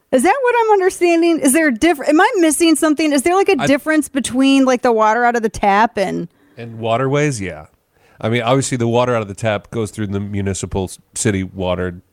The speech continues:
Speaker 2: you know, that whole cleansing thing. But the waterways are what they were specifically talking about. Kids, you know, playing in creeks and rivers and things like that.
Speaker 1: You
Speaker 2: So, yeah.
Speaker 1: realize that optic is just so weird.
Speaker 2: It is. It is.
Speaker 1: I mean,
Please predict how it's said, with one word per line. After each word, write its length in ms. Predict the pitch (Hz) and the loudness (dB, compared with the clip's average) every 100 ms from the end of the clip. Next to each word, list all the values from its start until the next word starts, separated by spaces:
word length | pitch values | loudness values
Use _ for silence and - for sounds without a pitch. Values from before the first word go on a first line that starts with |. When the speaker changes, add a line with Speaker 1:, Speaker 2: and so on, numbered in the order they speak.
| _ 95 | _ -10
Speaker 2:
you 80 | |
know, 220 | 82 73 - _ | -10 -10 -16 _
that 160 | 98 87 | -10 -8
whole 280 | 90 82 80 | -8 -8 -10
cleansing 560 | - 98 90 85 82 80 _ _ _ _ _ - | -12 -8 -6 -6 -10 -12 _ _ _ _ _ -14
thing. 220 | 90 80 _ - - | -12 -12 _ -16 -2
But 280 | 123 110 _ _ - | 0 0 _ _ -4
the 120 | 107 | 0
waterways 880 | 104 113 170 151 95 76 82 - - - | 2 2 2 0 -2 -8 -12 -16 -20 -10
are 80 | 101 | -4
what 200 | 104 98 | -4 -2
they 100 | 110 | 0
were 100 | 104 | 0
specifically 400 | - 104 101 95 | -2 -2 0 0
talking 220 | 95 90 | -2 -2
about. 200 | 82 73 | -4 -6
Kids, 300 | - 98 87 - | -4 -4 -8 -4
you 140 | 104 | -2
know, 100 | 90 | -2
playing 240 | - 98 87 | -2 -2 -4
in 80 | |
creeks 360 | 82 127 104 - | -2 -2 -4 -8
and 160 | 80 87 | -8 -4
rivers 320 | 117 110 98 | -2 -2 -6
and 80 | 101 | -6
things 200 | 104 98 | -6 -6
like 140 | 95 | -8
that. 160 | 101 - _ _ _ | -10 -10 _ _ _
Speaker 1:
You 120 | 262 | 0
Speaker 2:
So, 60 | 320 | 2
yeah. 60 | 392 | 2
Speaker 1:
realize 300 | 349 240 220 | 2 2 2
that 120 | 220 | 2
optic 360 | 208 - 180 | 0 -2 -6
is 180 | 143 - | -10 -10
just 220 | 190 - | -8 -4
so 160 | 202 170 | -2 -4
weird. 320 | 151 131 110 | -4 -8 -8
Speaker 2:
It 100 | 123 | -8
is. 380 | 104 80 - _ - | -8 -10 -14 _ -10
It 120 | 90 | -10
is. 220 | 65 _ _ _ _ _ _ _ _ _ _ _ - | -12 _ _ _ _ _ _ _ _ _ _ _ -10
Speaker 1:
I 80 | - | -4
mean, 440 | 214 220 208 196 | -2 0 -2 -4